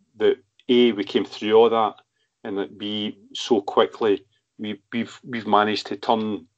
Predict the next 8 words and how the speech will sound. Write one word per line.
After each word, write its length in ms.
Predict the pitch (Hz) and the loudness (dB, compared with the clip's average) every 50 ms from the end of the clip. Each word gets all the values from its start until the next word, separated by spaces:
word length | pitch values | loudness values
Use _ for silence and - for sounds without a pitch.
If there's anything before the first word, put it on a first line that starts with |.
| _ _ _ _ _ _ _ _ _ _ _ _ _ _ _ - | _ _ _ _ _ _ _ _ _ _ _ _ _ _ _ -2
turn 240 | - 123 117 113 - - | 0 0 0 0 -2 0
everything 640 | 123 127 123 120 - 131 - - - 117 104 98 - - - | 0 0 2 2 2 0 0 -2 -4 -4 -6 -6 -12 -14 -8
on 180 | - 120 113 110 | -4 -4 -4 -4
its 160 | 104 - - | -4 -6 -4
head. 400 | - 110 104 101 107 107 - - - - - _ _ _ _ _ - | 0 4 4 4 4 2 -2 -10 -20 -20 -20 _ _ _ _ _ -6
Um, 560 | 107 101 101 101 98 98 98 98 98 95 87 _ _ _ _ _ _ | -6 -4 -4 -4 -6 -6 -8 -10 -12 -14 -18 _ _ _ _ _ _
it's 280 | - 131 123 - - - | -6 -6 -6 -6 -8 -4
just 460 | - - 127 110 - - - - - | 0 2 2 2 0 -6 -12 -14 -20